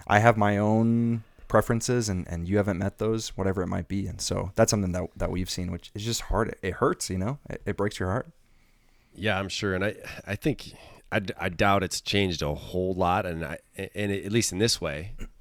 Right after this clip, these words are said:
Speaker 2: at least in this way, like, you know, you remember the time, my time at the gym, my time owning the gym, like,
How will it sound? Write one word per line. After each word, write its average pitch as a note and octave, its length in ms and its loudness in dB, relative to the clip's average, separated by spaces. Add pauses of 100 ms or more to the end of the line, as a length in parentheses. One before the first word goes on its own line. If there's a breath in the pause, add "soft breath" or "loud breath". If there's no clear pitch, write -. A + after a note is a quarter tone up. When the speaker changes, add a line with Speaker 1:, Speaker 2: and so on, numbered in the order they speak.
Speaker 2:
at D#2+ 140 -12
least F#2 200 -4
in E2+ 60 -6
this F#2 220 -4
way, D#2+ 220 -4
like, D#2+ 240 -6 (840 soft breath)
you G2+ 120 -4
know, F#2 60 0
you G2+ 140 4
remember A#2 260 6
the F2 80 -2
time, E2+ 460 -2 (540)
my F2+ 180 2
time E2+ 280 -4
at D#2+ 100 -8
the D#2+ 80 -8
gym, D#2 220 -6
my D#2 140 -4
time D#2+ 260 -8
owning D2+ 260 -8
the C#2+ 60 -16
gym, D2 300 -10
like, D2 260 -10